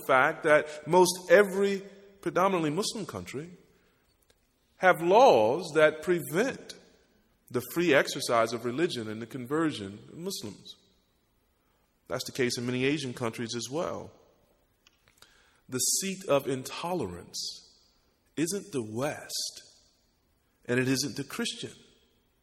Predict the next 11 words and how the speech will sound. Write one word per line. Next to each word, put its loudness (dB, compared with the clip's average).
And -4
yet 0
it -2
is, 0
since -2
the -8
time -4
of -10
Christ, -4
the -2
Christian -6